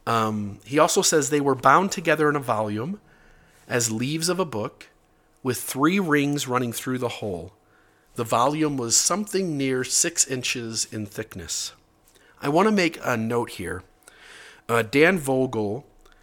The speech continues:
has speculated that, and this is in his writings, this is not in my conversation with him the other day.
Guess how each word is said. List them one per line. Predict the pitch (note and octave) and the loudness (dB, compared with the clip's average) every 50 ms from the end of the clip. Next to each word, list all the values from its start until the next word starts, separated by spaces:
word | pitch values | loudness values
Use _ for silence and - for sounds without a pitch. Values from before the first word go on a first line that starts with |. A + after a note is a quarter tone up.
| _ _ _ - - - - | _ _ _ -20 -20 -12 -4
has | - B2+ A#2 - | -2 0 4 4
speculated | - - - - D3 C#3+ - - - A#2+ A2 G#2+ G2+ F#2+ F#2 G2 F#2+ - - - _ _ - - - - - - - _ _ _ - | 6 4 4 4 2 0 0 -2 -4 -4 -4 -4 -4 -6 -6 -8 -10 -10 -14 -20 _ _ -20 -20 -20 -20 -20 -20 -20 _ _ _ 0
that, | A2+ C3 B2 B2 A#2+ A#2+ G#2+ - - - - | 2 4 6 6 6 4 2 -2 -6 -8 -6
and | B2+ B2 B2+ | -4 -2 0
this | E3+ F3 - D3+ | 2 2 2 2
is | C3 C#3 | 2 0
in | B2 | 0
his | A#2 G#2 A#2+ | 0 0 2
writings, | A#2+ A#2+ A2 G#2 G2 F#2+ | 4 4 4 2 0 -2
this | B2 B2 - C3 | 0 0 0 0
is | A#2 B2+ | 0 2
not | B2 A#2 A#2 A#2 | 2 4 4 4
in | A2 | 2
my | G#2 G2 G2+ | 0 -2 -2
conversation | - - A#2 A2 G#2+ G#2+ G2 - A2+ G#2 G2+ - - G2+ | -2 -2 -2 0 0 0 0 0 0 0 0 -2 -4 -4
with | F#2+ - - | -6 -8 -8
him | G2+ G2 | -8 -6
the | G2 G2 | -6 -6
other | F#2 F#2+ F2+ | -6 -6 -8
day. | - F2+ E2+ E2+ | -8 -10 -10 -12